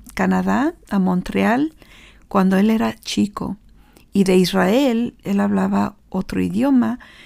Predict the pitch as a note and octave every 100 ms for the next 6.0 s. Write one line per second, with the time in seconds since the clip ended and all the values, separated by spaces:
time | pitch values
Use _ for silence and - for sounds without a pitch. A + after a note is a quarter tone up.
0 | - - - - - _ A3+ G#3 - G3+
1 | G3+ F#3+ G3 G#3 A#3 A3+ G#3 F#3 F#3+ -
2 | B3+ B3 A#3 B3 - - - _ _ _
3 | _ - - A3+ B3+ B3+ B3 A#3 G3+ A3
4 | A3 G3+ F#3+ - - G3+ G3+ G#3 F#3 F#3
5 | G#3+ G#3 - G3 F#3+ G3 G#3+ G#3 A3 A#3+